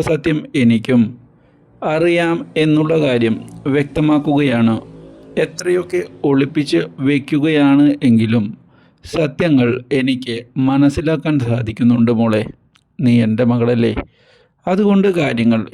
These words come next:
എനിക്കറിയാം. നീ എന്തായാലും ഇനി ഇതിൻ്റെ പേരിൽ കൂടുതൽ വിഷമിക്കേണ്ടതില്ല. കാര്യങ്ങൾ നമുക്ക് മാനേജ് ചെയ്യാം എന്ന്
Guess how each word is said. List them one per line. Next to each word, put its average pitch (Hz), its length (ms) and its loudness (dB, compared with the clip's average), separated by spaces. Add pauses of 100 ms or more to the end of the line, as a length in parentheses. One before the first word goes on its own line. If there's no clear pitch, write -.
(120)
എനിക്കറിയാം. 113 580 0 (680)
നീ 170 120 0 (260)
എന്തായാലും 113 600 2 (760)
ഇനി 185 240 -2 (380)
ഇതിൻ്റെ 185 420 0
പേരിൽ 120 320 0 (300)
കൂടുതൽ 139 420 0 (1120)
വിഷമിക്കേണ്ടതില്ല. 165 840 -2 (960)
കാര്യങ്ങൾ 139 460 2 (360)
നമുക്ക് 123 400 0
മാനേജ് 113 440 0
ചെയ്യാം 113 280 0 (600)
എന്ന് 165 180 2